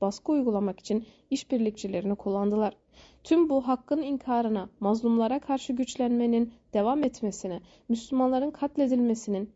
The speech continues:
yerinden edilmesinin ve hapsedilmesinin meşrulaştırılmasına ve şok ve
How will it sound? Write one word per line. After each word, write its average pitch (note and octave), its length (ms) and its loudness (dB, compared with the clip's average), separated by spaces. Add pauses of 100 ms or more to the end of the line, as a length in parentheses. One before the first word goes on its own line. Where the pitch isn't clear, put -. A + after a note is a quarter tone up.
yerinden G#3 400 2
edilmesinin A3+ 680 0
ve A#3 60 0
hapsedilmesinin A#3+ 920 0
meşrulaştırılmasına A3 1300 0
ve G3+ 180 2 (260)
şok - 460 -2
ve A3+ 260 -2